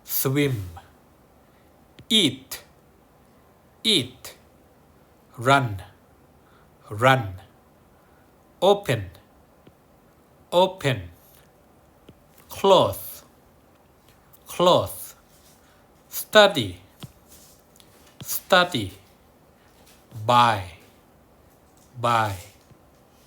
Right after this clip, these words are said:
Sell. Sell. Play tag.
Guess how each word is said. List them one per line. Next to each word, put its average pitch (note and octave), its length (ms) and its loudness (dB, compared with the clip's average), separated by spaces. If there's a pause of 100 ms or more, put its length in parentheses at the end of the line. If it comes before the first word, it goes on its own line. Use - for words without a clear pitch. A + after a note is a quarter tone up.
(440)
Sell. B2+ 500 2 (1300)
Sell. B2+ 540 0 (1200)
Play D#3 380 0
tag. G2+ 260 -8